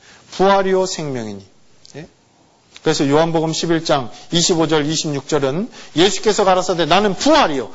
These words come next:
생명이니 나를 믿는 자는 죽어도 살겠고 무릇 살아서 나를 믿는 자는 영원히 죽지 아니하리니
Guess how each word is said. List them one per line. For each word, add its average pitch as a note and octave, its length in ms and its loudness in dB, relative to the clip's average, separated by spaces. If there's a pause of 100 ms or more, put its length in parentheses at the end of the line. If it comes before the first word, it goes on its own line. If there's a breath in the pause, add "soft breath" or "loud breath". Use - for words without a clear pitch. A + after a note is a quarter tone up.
생명이니 G#3+ 680 0 (180 loud breath)
나를 F#3+ 280 4
믿는 D4 360 2
자는 C4 340 0
죽어도 F#3 360 0
살겠고 A#2 520 -8 (1120 soft breath)
무릇 C4 280 4
살아서 C4+ 400 2
나를 G#3+ 300 2
믿는 G3 280 -2
자는 F#3+ 320 0 (260 loud breath)
영원히 E3 640 0
죽지 A#3 800 -2 (240 loud breath)
아니하리니 C3+ 680 -2